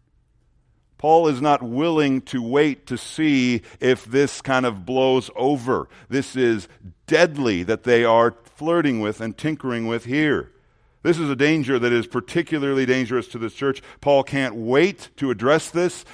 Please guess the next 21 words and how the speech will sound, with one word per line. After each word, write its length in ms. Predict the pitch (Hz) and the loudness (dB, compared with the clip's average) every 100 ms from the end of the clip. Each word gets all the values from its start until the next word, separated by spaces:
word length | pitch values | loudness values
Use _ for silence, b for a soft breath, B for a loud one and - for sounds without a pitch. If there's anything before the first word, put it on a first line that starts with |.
| B | B
at 140 | 110 | -2
an 80 | 117 | 0
in-person 520 | 131 127 131 120 127 | -2 -2 -4 -2 -4
visit. 460 | 101 131 151 175 - B | 0 0 0 -2 -4 B
He 80 | 123 | -8
can't 260 | 117 131 107 | -4 -2 -2
wait 460 | 110 127 170 - - B | 0 2 2 0 -18 B
for 180 | 135 127 | -2 0
a 80 | 117 | 0
church 320 | 147 139 - | -2 -6 -6
council 560 | - 147 156 170 170 | -2 -2 -2 -2 -2
to 140 | 165 123 | -2 -6
decide 480 | 120 - 131 147 160 | -8 -2 2 4 4
on 100 | 170 | 2
this. 220 | 170 - B B | -2 -4 B B
He 500 | 139 151 160 165 139 | 0 4 6 4 2
needs 460 | 127 143 151 131 | 0 2 0 -4
to 160 | - 147 | -6 -6
address 500 | 123 120 139 139 - | -2 2 2 0 -10
this 420 | 90 123 139 - | -2 0 0 -2
issue 540 | - 131 - 131 127 | -6 -6 -4 -4 -2